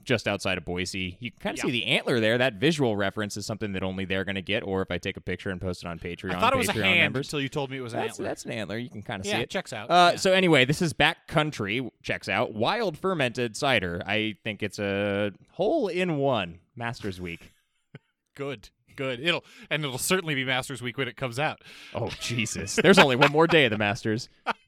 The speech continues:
Speaker 2: Um, I like that. I went local as well. Uh, Jake, if I told you that one of our favorite local breweries has a seasonal beer that comes out between Christmas and Thanksgiving,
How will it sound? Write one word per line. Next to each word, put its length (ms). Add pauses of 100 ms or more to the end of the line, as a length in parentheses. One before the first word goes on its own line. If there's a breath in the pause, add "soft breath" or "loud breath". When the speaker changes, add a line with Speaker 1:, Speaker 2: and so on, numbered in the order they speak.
(920 loud breath)
Speaker 2:
Um, 440
I 120
like 280
that. 260
I 160
went 280
local 560
as 240
well. 680
Uh, 280
Jake, 400
if 100
I 140
told 340
you 120
that 160
one 140
of 100
our 120
favorite 400
local 300
breweries 460
has 340
a 180
seasonal 640
beer 320
that 140
comes 240
out 180
between 280
Christmas 420
and 120
Thanksgiving, 600